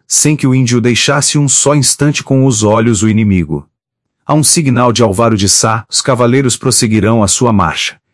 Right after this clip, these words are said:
e entranharão-se de novo na floresta. O tigre, que observava os cavaleiros imóvel, com o pelo eriçado, não ousara investir nem retirar-se, temendo expor-se aos tiros dos arcabuzes. Mas apenas viu a tropa distanciar-se e sumir-se no fundo da mata.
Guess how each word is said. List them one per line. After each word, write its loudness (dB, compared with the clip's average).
e 0
entranharão-se 0
de 0
novo 0
na 0
floresta. -2
O 0
tigre, -2
que -2
observava 0
os -2
cavaleiros 2
imóvel, 0
com 0
o 2
pelo 0
eriçado, 0
não 2
ousara 2
investir 0
nem 2
retirar-se, 0
temendo 2
expor-se 0
aos -2
tiros -2
dos 0
arcabuzes. -2
Mas 0
apenas 0
viu 2
a 2
tropa -2
distanciar-se -2
e 0
sumir-se 0
no 0
fundo -2
da 0
mata. -4